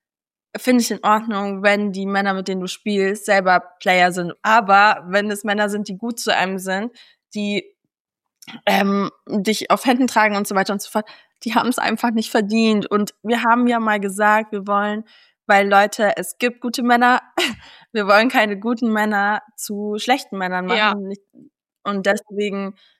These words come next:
Speaker 1: ähm, soll man gute Männer auch einfach gut behandeln.
Speaker 2: Ja, ähm, es, weißt du, wei-,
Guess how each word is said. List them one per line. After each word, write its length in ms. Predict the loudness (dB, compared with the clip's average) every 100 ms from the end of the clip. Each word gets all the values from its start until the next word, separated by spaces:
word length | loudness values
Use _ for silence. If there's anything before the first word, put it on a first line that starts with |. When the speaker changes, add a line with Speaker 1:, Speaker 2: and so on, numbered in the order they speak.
| _ _
Speaker 1:
ähm, 520 | -4 -2 -4 -6 -8 -4
soll 120 | -4
man 160 | -4
gute 180 | -6 -6
Männer 280 | -6 -4 -4
auch 80 | -6
einfach 220 | -10 -10
gut 140 | -10 -10
behandeln. 440 | -6 -4 -4 -6 -6
Speaker 2:
Ja, 400 | 0 2 2 0 -2
ähm, 560 | 0 0 -4 -8 -8 -14 _ _
es, 240 | -6 -6 -10 -6
weißt 360 | -4 -4 -8
du, 60 | -2
wei-, 180 | -2